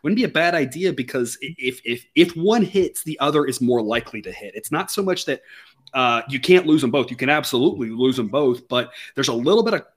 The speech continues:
uh, positive correlation here in these picks, because if Mississippi Valley State hangs in there, it's probably because it's just a grinded out, ugly basketball game, and that makes the under more likely to hit. So one's may-, may-, knowing that if one hits, the other one hits more likely,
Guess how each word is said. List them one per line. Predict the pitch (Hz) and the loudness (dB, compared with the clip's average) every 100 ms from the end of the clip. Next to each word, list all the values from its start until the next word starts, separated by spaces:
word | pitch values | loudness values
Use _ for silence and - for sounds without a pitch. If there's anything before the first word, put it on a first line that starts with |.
| _ | _
uh, | 135 113 | -6 -6
positive | - - 175 196 175 139 | -6 -2 -2 -2 -4 -8
correlation | - 170 135 120 131 - 123 | -2 0 0 0 0 -2 -4
here | 117 120 | -4 -2
in | 117 | -2
these | 110 | -6
picks, | - 135 123 | -4 -6 -4
because | - 123 120 | -8 -6 -4
if | 131 | -2
Mississippi | 175 175 156 | -2 -2 -4
Valley | 151 135 | -2 0
State | 139 - | -2 -6
hangs | 160 156 135 | -2 0 2
in | 156 | 2
there, | 120 110 | 0 -2
it's | - | -8
probably | _ 143 151 165 | _ -4 0 0
because | 143 131 131 123 123 - - _ _ _ - | -2 -6 -4 -4 -6 -16 -20 _ _ _ -4
it's | 131 | -2
just | 143 - | -2 -4
a | |
grinded | 104 104 107 135 131 139 | -6 -4 -2 0 0 0
out, | 131 | 0
ugly | 135 127 | -2 -2
basketball | 117 120 127 - 120 127 | -4 -2 -4 -6 -4 -4
game, | 123 120 113 | -2 -4 -4
and | |
that | 117 - | -6 -8
makes | 117 - | -10 -8
the | 120 | -10
under | 113 117 110 104 _ _ _ _ _ _ _ _ - | -6 -6 -6 -10 _ _ _ _ _ _ _ _ -8
more | 131 127 | 0 4
likely | 127 123 123 117 | 4 2 0 -2
to | |
hit. | 120 123 | -2 -4
So | - | -4
one's | 110 131 143 123 - | 0 2 2 0 -12
may-, | 117 123 135 151 | -6 2 2 2
may-, | 135 156 - _ 131 _ | 2 2 0 _ -20 _
knowing | 147 156 165 | 4 6 8
that | 151 | 6
if | 143 | 2
one | 143 | 0
hits, | 135 | 0
the | 127 | 0
other | 120 | 2
one | 120 | 0
hits | 123 - | -2 -4
more | 110 | -2
likely, | 107 104 107 | -2 -6 -12